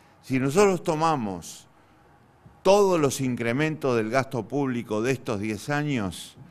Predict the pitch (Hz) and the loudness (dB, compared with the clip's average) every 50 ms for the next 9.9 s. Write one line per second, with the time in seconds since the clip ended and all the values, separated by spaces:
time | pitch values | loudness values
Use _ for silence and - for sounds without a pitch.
0 | - - - - - _ - - 117 117 120 127 135 131 131 131 127 - 135 135 | -20 -20 -20 -20 -20 _ -6 -4 -2 0 2 4 4 4 4 2 2 2 2 4
1 | 143 190 190 185 - - 143 131 110 110 - - 135 139 139 143 139 139 131 - | 6 6 6 4 2 -2 -2 -2 -2 -4 -6 -8 -6 -4 -2 -2 -2 -4 -4 -4
2 | 120 104 104 107 117 127 123 - - 123 98 - 101 98 - - 123 131 131 127 | -2 -2 0 0 0 0 0 -2 -6 -10 -8 -6 -8 -4 -2 0 2 2 2 0
3 | 104 76 - - - - - - _ - - _ - - 127 127 127 120 135 123 | -2 -4 -8 -14 -20 -20 -20 -20 _ -20 -20 _ -4 0 2 2 2 2 0 -2
4 | 117 110 107 98 - - 113 113 113 113 110 104 98 92 90 87 80 - 87 85 | -2 -2 -4 -4 -4 -4 -4 -4 -4 -4 -4 -2 -2 -4 -4 -6 -6 -8 -10 -10
5 | - - - 65 50 - - - _ _ _ _ _ _ _ _ _ _ _ _ | -10 -12 -16 -18 -18 -20 -20 -20 _ _ _ _ _ _ _ _ _ _ _ _
6 | _ _ - - - - - - - - - - _ _ _ - - 95 117 120 | _ _ -20 -20 -20 -20 -20 -20 -20 -20 -20 -20 _ _ _ -14 -8 -6 -4 -2
7 | 120 120 117 117 117 117 113 - - - - - _ _ - - - 117 113 - | -2 -2 -2 0 -2 -2 -4 -6 -10 -18 -20 -20 _ _ -20 -14 -10 -10 -8 -2
8 | - 127 117 123 165 190 196 185 165 139 117 113 117 101 101 110 107 123 147 147 | 2 2 4 8 8 8 8 8 6 4 4 4 2 2 0 -2 0 2 2 2
9 | 127 131 135 101 - - 147 135 120 113 113 110 110 110 - - - - | 2 2 -2 -4 -2 -2 0 0 0 0 -2 -2 -4 -6 -8 -12 -18 -20